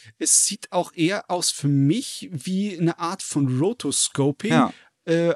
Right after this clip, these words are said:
Speaker 1: aber dann halt so animiert, dass das Rotoscoping nicht so auffällt. Aber <laughs> es ist aber nicht, alles nicht ist so C G komplett.
Speaker 2: Ja.
Speaker 1: Es ist sehr faszinierend.
Speaker 2: Also,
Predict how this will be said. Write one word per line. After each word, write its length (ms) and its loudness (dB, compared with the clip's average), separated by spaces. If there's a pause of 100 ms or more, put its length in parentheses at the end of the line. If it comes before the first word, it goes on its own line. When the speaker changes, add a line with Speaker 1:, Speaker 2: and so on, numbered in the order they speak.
Speaker 1:
aber 240 0
dann 300 0
halt 160 2
so 180 2
animiert, 800 0
dass 240 0
das 200 -2
Rotoscoping 720 -2
nicht 140 -2
so 140 -2
auffällt. 500 0 (280)
Aber 240 2
<laughs> 20 4
es 1040 -2
ist 180 -2
aber 200 4
nicht, 360 0 (260)
alles 300 2
nicht 200 4
ist 100 2
so 240 0
C 300 2
G 320 0 (200)
komplett. 400 2
Speaker 2:
Ja. 200 4 (180)
Speaker 1:
Es 160 -4
ist 160 4
sehr 180 4
faszinierend. 600 2 (540)
Speaker 2:
Also, 680 -2